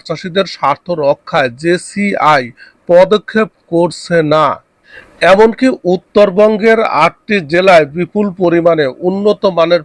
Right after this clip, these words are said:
পাট চাষ করেন চাষিরা, কিন্তু সেখানে জেসিআই এর কেন্দ্র কার্যত অকার্যকর। এই পরিস্থিতিতে ফোরেদের কাছে চাষিরা অত্যন্ত কম দামে ফসল বিক্রি করেন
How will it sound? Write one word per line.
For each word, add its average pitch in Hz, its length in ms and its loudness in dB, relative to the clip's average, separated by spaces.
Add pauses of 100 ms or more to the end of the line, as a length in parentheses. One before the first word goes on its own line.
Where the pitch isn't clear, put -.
পাট 196 280 -2
চাষ 151 240 -4
করেন 156 300 -2 (100)
চাষিরা, 131 500 -6 (480)
কিন্তু 190 300 -4
সেখানে 175 380 -2 (120)
জেসিআই 190 520 -2
এর 180 140 0 (100)
কেন্দ্র 165 340 -4 (180)
কার্যত 156 520 -2 (420)
অকার্যকর। 123 720 -4 (500)
এই 202 180 4 (100)
পরিস্থিতিতে 214 720 -2
ফোরেদের 185 600 0
কাছে 185 380 0
চাষিরা 160 500 -2 (140)
অত্যন্ত 180 460 -4 (180)
কম 175 220 2 (120)
দামে 180 280 0 (120)
ফসল 185 440 -2
বিক্রি 160 460 -4
করেন 156 360 -2